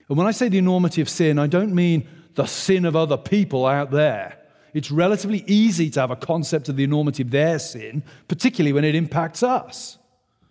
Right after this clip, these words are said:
Do we have any conception of the enormity of our own sin against the glorious God?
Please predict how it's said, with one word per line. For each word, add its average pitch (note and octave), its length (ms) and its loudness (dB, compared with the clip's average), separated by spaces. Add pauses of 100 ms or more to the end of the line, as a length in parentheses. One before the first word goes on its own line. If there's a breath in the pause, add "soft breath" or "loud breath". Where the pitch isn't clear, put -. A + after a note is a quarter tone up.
(600)
Do E3+ 100 0
we D#3 100 4
have D3 120 2
any E3 220 2
conception D#3 680 -2
of C3+ 80 -2
the C3 140 0
enormity C#3+ 600 0 (160 loud breath)
of B2+ 140 -4
our C3 240 0 (140)
own G3+ 440 4
sin - 520 -6 (1300)
against C#3 380 0
the C#3+ 60 0
glorious B2+ 460 0
God? D3 380 -4